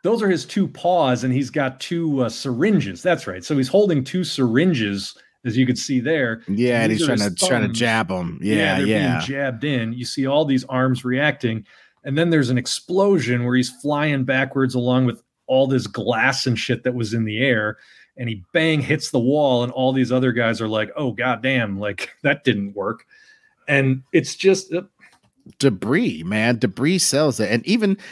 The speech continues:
Speaker 2: and this isn't a great example of him using debris, frankly.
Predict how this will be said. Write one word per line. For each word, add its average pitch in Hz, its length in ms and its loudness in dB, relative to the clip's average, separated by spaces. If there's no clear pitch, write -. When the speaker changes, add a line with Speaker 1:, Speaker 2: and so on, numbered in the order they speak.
Speaker 2:
and 160 160 2
this 294 200 0
isn't 160 420 0
a 120 140 2
great 107 800 0
example 101 640 -4
of 90 100 -6
him 92 200 -4
using 85 360 -4
debris, 78 440 -4
frankly. 71 680 -2